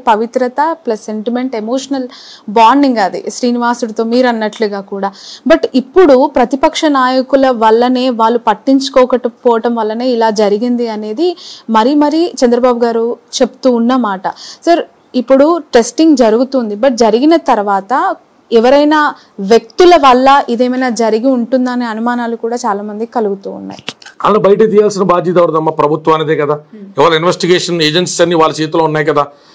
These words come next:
Speaker 2: అసలు రాజకీయాలకు ప్రమేయం లేకుండా హిందూ దేవాలయాలు అనేటువంటివి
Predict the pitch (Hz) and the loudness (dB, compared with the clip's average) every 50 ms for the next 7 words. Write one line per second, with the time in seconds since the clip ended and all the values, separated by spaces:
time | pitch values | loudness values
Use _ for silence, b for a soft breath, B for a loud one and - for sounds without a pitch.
0 | b b b b - 185 - 302 262 208 151 151 208 202 202 262 - 262 262 254 | b b b b -2 0 2 2 2 2 2 2 0 0 -2 -2 0 0 0 2
1 | 254 - 226 - 196 185 185 220 233 233 220 202 196 196 196 202 208 202 196 202 | 2 0 -2 0 0 0 0 0 0 2 2 0 0 -2 -2 -2 -2 0 0 -2
2 | 160 156 175 190 196 233 226 160 190 180 180 185 180 175 165 160 165 170 160 170 | -2 -2 -2 0 0 0 0 2 2 2 2 2 2 0 0 -2 -2 -4 -4 -2
3 | 180 175 160 196 190 185 | -2 0 0 0 0 0